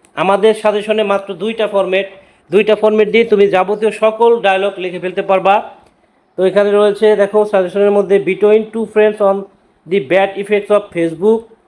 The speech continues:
between teacher and student on importance of punctuality, between two friends about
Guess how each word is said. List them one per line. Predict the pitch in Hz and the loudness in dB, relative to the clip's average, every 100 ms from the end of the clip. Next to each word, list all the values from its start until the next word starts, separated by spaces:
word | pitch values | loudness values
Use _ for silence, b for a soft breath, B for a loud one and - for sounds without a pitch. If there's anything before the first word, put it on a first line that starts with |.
| _ _ _ _ _ _ - | _ _ _ _ _ _ -8
between | 170 185 220 226 226 | -4 2 2 2 -2
teacher | 220 220 226 | -6 0 0
and | 214 202 202 | 2 0 0
student | 202 208 214 | 0 2 2
on | 170 175 190 | 0 -2 -2
importance | 196 202 202 202 | -2 0 0 0
of | 208 202 202 | -2 -2 -2
punctuality, | 208 208 202 196 196 220 262 _ _ _ _ _ _ _ _ _ _ _ 131 | -4 -2 0 0 -2 -8 -10 _ _ _ _ _ _ _ _ _ _ _ -6
between | 170 214 220 | 0 2 0
two | 226 233 | -2 -10
friends | - 220 226 | 0 0 2
about | 220 190 202 | 0 2 2